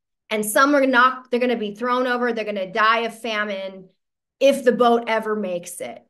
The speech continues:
right? We don't know if anybody's surviving. The boat might just roll up on a coast somewhere in the wrong country. But,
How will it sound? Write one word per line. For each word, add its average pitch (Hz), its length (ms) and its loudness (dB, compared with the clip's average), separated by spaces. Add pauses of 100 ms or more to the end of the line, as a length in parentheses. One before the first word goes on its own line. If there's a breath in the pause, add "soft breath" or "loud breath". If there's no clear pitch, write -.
(120)
right? 196 280 0
We 254 140 2
don't 285 160 6
know 262 140 4
if 254 60 0
anybody's 214 560 0
surviving. 175 640 -4
The 202 80 -6
boat 294 240 4
might 294 200 4
just 220 180 0
roll 254 280 4
up 247 180 2
on 226 140 0
a 208 100 -6
coast 233 380 -2
somewhere 220 720 -2 (440)
in 233 100 2
the 226 100 2
wrong 220 300 -2
country. 180 680 -12 (1500)
But, 240 360 2